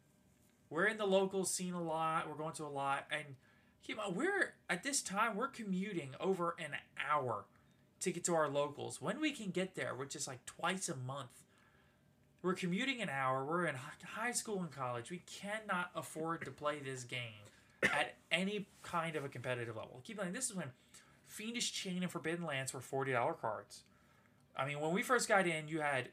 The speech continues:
tour guides at anywhere from a hundred and fifty to three hundred dollars. You had di-, uh, uh, Rescue Rabbit was about a hundred and twenty. Wind Up Rabbit was a hundred and twenty. Zen Mains was over a hundred.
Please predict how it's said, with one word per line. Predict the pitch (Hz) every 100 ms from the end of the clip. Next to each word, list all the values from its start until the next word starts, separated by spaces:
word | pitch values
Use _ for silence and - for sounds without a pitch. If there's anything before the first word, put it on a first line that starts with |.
| -
tour | 196 208
guides | 185 170 165
at | 143 143 - -
anywhere | 170 214 190
from | 165
a | 151
hundred | 196 220
and | 156
fifty | 170 170
to | 139
three | 151 151
hundred | 143 135
dollars. | 117 104 104 107
You | 143 156
had | 139 127 - - - - _ _ -
di-, | 147 165 185 175 143 135 - - 147
uh, |
uh, | 135 127
Rescue | 165 214 214 208
Rabbit | 180 180 190
was | 160
about | 139 143
a |
hundred | 143 151 135
and |
twenty. | 120 147 131 131 131 120 120
Wind | 143 175
Up | 170
Rabbit | 160 156
was | 139
a |
hundred | 131
and | 123
twenty. | 127 120 117 117 139
Zen | 127 170
Mains | 180 165
was | 147
over | 135 120
a | 117
hundred. | 113 113